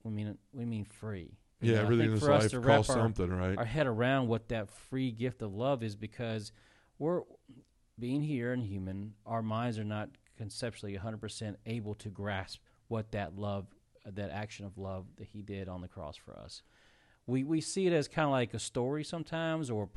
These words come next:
Speaker 1: something's played out, and we, and we weep when we see it.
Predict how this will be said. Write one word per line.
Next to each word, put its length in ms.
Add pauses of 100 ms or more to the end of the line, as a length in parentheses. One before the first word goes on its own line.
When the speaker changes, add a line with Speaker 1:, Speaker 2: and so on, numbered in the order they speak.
Speaker 1:
something's 320
played 340
out, 440
and 180
we, 240 (160)
and 120
we 80
weep 440
when 160
we 80
see 340
it. 160